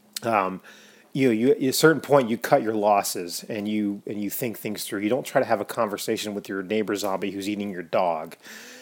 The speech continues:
because even if, even if the guy could have a conversation, he ate your dog.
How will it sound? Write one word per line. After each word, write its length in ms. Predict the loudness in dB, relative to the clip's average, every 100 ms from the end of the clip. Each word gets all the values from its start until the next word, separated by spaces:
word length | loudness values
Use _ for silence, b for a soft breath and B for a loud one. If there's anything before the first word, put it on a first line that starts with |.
| B
because 280 | 2 6 8
even 200 | 8 6
if, 180 | 6 4
even 280 | 4 4 4
if 60 | 2
the 80 |
guy 240 | 2 4 4
could 160 | 6
have 140 | 6 4
a 60 |
conversation, 760 | 4 4 4 6 4 6 2 0 B B
he 240 | -2 -2 _
ate 340 | 12 12 12 0 -2
your 220 | 4 4
dog. 720 | 6 10 12 12 10 2 -6